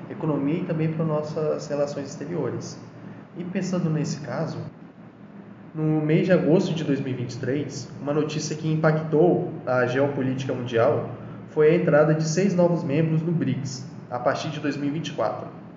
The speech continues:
Argentina, Arábia Saudita, Emirado dos Árabes Unidos,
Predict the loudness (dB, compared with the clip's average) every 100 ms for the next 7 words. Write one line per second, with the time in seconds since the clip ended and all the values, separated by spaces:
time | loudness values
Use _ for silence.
0 | -6 -2 0 0 0 2 4 4 2 0
1 | 2 2 2 0 -2 -2 -6 -4 -6 -6
2 | -8 -6 -2 2 2 0 -2 2 4 2
3 | -4 -10 -8 -4 -4 -4 -6